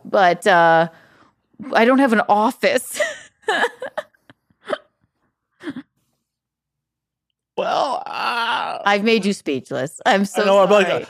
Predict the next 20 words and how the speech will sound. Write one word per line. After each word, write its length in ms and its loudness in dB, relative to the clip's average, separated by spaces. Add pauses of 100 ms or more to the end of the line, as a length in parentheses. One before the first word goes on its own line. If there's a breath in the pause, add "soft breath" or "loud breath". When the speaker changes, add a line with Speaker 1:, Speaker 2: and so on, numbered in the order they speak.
Speaker 2:
I 120 4
have 200 2
to 100 -6
defend 320 0
my 240 4 (360)
lifestyle. 960 -4 (280 loud breath)
<laughs> 240 -20
Speaker 1:
In 180 -4
a 100 -4
good 300 0
way. 240 4
I'm 180 4
complimenting 680 2
you. 340 2
I 320 4
wanna 160 4
move 80 0
to 960 4
L 60 -2
A. 80 -16